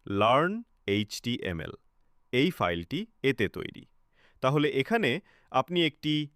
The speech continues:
আইকন দেখতে পাচ্ছেন। দেখুন, এই আইকনটি নির্দেশ করে যে আপনার ফাইলটি এইচটিএমএল ফরম্যাটে সংরক্ষিত হয়েছে। আপনি এখানে টাইপে দেখতে পারেন। ডিফল্ট ব্রাউজারের আইকনটি দেখতে পাবেন।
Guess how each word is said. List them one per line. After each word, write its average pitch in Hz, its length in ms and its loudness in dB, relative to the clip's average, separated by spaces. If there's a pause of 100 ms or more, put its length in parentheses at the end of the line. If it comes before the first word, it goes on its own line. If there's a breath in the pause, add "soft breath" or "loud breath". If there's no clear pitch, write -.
(120)
আইকন 117 380 2
দেখতে 82 260 -8
পাচ্ছেন। - 400 -12 (300)
দেখুন, - 240 0
এই 208 220 2
আইকনটি 101 460 -2
নির্দেশ 90 380 -6
করে 92 260 0
যে 120 140 2
আপনার 110 260 -2
ফাইলটি 92 480 -2 (100)
এইচটিএমএল 104 640 -2
ফরম্যাটে 82 520 -4
সংরক্ষিত 113 560 -2
হয়েছে। 82 440 -8 (920 soft breath)
আপনি 190 400 2
এখানে 131 400 -2 (220)
টাইপে 143 380 2
দেখতে 98 320 -2
পারেন। - 300 -10 (1200)
ডিফল্ট 180 440 2
ব্রাউজারের 139 640 4
আইকনটি 98 440 0
দেখতে 101 280 -2
পাবেন। 80 320 -8